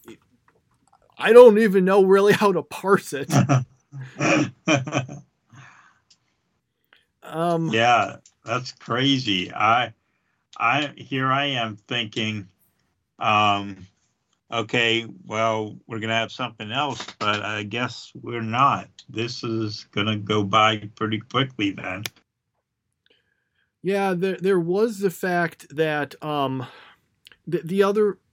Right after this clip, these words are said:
Speaker 1: thing supporting this, I, I mean, is they did air an ad saying, uh, dur-, during the last Toonami, saying, "Oh, hey, F-, Fooly Cooly Shoegaze, the, the fifth season, will be, um, airing," and they were, it was gonna be, like,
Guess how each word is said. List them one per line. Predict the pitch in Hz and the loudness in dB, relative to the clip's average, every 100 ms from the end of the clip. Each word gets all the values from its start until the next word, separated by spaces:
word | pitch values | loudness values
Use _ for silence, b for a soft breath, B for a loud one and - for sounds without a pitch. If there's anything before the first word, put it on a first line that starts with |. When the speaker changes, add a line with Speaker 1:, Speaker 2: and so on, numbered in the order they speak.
| _ | _
Speaker 1:
thing | - 170 165 165 - | -8 -4 -2 -2 -6
supporting | 139 127 156 143 143 | -12 -2 0 0 -2
this, | 139 135 - 117 | -4 -4 -8 -14
I, | 117 110 131 | -14 -8 -6
I | |
mean, | 143 139 127 b b b | -4 -6 -8 b b b
is | 156 139 _ | -4 -4 _
they | 165 185 | 4 4
did | 175 190 233 220 _ _ | 6 6 6 2 _ _
air | 165 170 170 | 0 4 4
an | 156 - | 2 -2
ad | 143 131 117 113 | 0 2 0 -4
saying, | - 139 131 127 131 131 | -6 -4 -4 -6 -8 -10
uh, | 123 139 151 | -8 -10 -10
dur-, | - 165 - 147 156 147 160 | -4 -4 -4 -18 -18 -16 -2
during | 180 196 | 0 2
the | 180 | 2
last | 165 151 | 0 -2
Toonami, | 147 139 120 | -6 -4 -6
saying, | 117 143 147 | -6 -6 0
"Oh, | 226 220 | 4 4
hey, | 180 214 170 139 123 - 131 123 | 4 2 2 0 -4 -8 -18 -6
F-, | 170 190 185 _ - | -4 -4 -12 _ -8
Fooly | 208 226 196 | -2 -2 -4
Cooly | 214 226 214 | -4 -4 -2
Shoegaze, | 175 - - 254 196 165 139 117 110 107 - | -4 -6 -4 -2 2 2 2 -2 -4 -8 -6
the, | 131 113 | -4 -4
the | 117 | -6
fifth | 117 185 185 | -2 -2 -2
season, | - 160 131 131 117 B - | -4 -6 -6 -6 -10 B -4
will | 165 | -4
be, | 147 147 123 - b b b | -2 -6 -6 -10 b b b
um, | 143 139 139 | -4 -4 -4
airing," | 143 139 123 123 | -4 -2 -4 -6
and | 127 120 | -8 -4
they | 139 143 | -2 0
were, | 139 131 - _ _ _ _ _ _ _ _ _ _ | -2 -2 -6 _ _ _ _ _ _ _ _ _ _
it | 165 | 0
was | 160 139 | 0 2
gonna | 165 147 | -2 0
be, | 156 151 | 0 0
like, | 143 131 - | 0 -2 -8